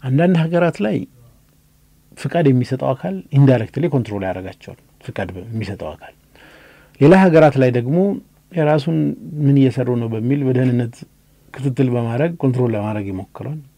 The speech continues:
የትም ሀገር ብትወስድ መንግስት ሙሉ ለሙሉ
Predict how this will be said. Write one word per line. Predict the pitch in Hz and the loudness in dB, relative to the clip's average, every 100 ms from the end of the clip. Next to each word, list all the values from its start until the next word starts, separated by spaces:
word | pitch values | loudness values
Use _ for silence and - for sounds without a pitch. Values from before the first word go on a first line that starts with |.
| - | -6
የትም | 135 170 240 170 | 2 4 4 0
ሀገር | 127 117 113 | 0 -2 -4
ብትወስድ | 120 - 226 - _ - - - _ - | -4 -2 -2 -4 _ -20 -20 -20 _ 0
መንግስት | 123 143 151 175 - 123 | 6 6 6 4 0 -2
ሙሉ | 120 127 151 165 | 2 4 8 8
ለሙሉ | 131 107 | 8 4